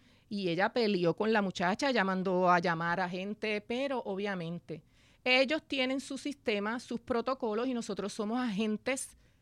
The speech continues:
de afuera que estamos entrando a áreas que son susceptibles, como al área de la comida. Así que yo no vi ningún problema con ponerme mi mascarilla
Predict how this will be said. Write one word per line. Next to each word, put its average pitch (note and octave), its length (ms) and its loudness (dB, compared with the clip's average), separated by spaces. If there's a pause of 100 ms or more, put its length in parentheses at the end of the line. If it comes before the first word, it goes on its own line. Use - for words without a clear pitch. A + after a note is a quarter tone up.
de G3+ 160 0
afuera A#3 400 2
que C4 80 -8
estamos F3 260 -2
entrando G3+ 460 -2
a G3+ 100 2
áreas E3 220 -2
que A3+ 100 -6
son E3+ 160 -4
susceptibles, G3+ 720 -2 (300)
como G#3 200 0
al E3+ 80 -2
área D3+ 240 -2
de D3+ 80 -2
la D#3+ 140 -2
comida. C#4+ 340 -4
Así B3 140 -6
que A#3+ 100 -4
yo G3+ 120 -2
no F#3 80 -4
vi G#3 100 -4
ningún G#3 240 -6
problema G3 340 -6
con G3 160 -6
ponerme F3+ 360 -6
mi F#3+ 80 -4
mascarilla C4+ 600 2